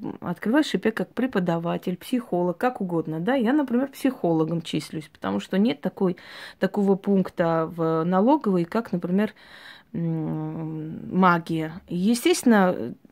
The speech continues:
как-то надо рассчитывать, как автор книг и так далее. То есть по-разному. У меня несколько различных источников, откуда я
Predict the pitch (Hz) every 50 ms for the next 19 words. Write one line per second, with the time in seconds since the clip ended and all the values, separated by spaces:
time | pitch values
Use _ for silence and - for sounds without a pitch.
0 | - - - - - 240 247 247 - - 185 185 190 185 175 175 180 170 170 170
1 | 170 170 175 180 180 - - 311 349 - - 214 175 165 - - 277 285 - -
2 | 247 240 226 - - - 202 185 - - 202 196 190 185 180 - 226 - 269 254
3 | 214 196 185 180 170 175 - - 202 202 - - 269 277 254 202 180 165 170 170
4 | 170 175 202 220 233 233 247 233 - - - 175 165 - 180 175 190 196 190 208
5 | 196 185 - - 185 - - 196 - - - 339 - - 233 196 - - - -
6 | - - - - 277 247 226 196 196 214 233